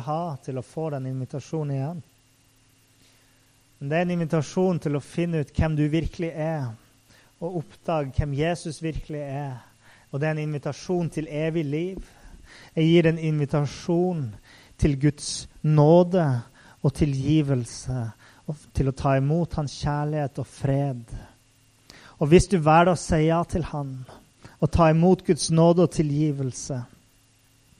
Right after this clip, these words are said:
så handler det ikke om hva du skal gjøre eller ikke gjøre på de søndagene som kommer fremover.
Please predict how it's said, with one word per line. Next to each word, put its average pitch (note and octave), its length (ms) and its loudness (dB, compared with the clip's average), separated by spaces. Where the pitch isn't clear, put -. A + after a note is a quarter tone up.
så F3 120 6
handler E3 440 8
det D3 120 8
ikke F3+ 120 2
om D3 220 2
hva D#3+ 160 6
du D#3 180 2
skal C#3+ 220 0
gjøre C#3+ 460 4
eller C#3+ 240 0
ikke C#3+ 220 -4
gjøre C3 340 -2
på C#3+ 80 -6
de C3 160 -6
søndagene C#3 600 -6
som B2 100 -12
kommer B2 300 -8
fremover. B2+ 560 -6